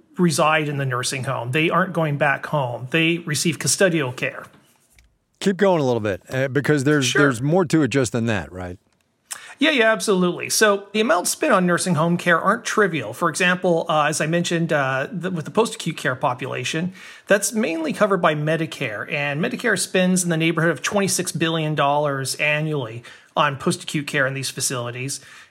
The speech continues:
Speaker 1: And Medicaid, uh, is the primary payer for long-term care in nursing homes. And it, those pro-, Medicaid programs spend about fifty-seven billion dollars each year on long-term care in nursing homes.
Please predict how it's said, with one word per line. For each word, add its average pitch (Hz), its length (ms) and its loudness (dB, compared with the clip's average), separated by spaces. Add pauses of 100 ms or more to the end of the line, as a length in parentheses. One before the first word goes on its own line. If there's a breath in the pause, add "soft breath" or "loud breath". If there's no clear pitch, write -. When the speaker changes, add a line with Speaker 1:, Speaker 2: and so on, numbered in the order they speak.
Speaker 1:
And 160 460 0
Medicaid, 175 800 0
uh, 139 300 0
is 156 120 -4
the 151 60 -6
primary 165 420 2
payer 151 260 0
for 143 140 -4
long-term 151 560 0
care 123 240 -4
in 123 80 -10
nursing 123 380 -6
homes. 127 420 -4 (340 loud breath)
And 160 380 -2
it, 156 280 -6
those 214 200 2
pro-, 208 260 0
Medicaid 185 480 0
programs 165 340 0
spend 180 200 2
about 151 220 0
fifty-seven 180 720 0
billion 139 380 -2
dollars 131 440 -2
each 131 220 -4
year 127 380 -4
on 135 240 -2
long-term 139 400 -2
care 127 220 0
in 127 100 -4
nursing 123 360 -4
homes. 101 460 -10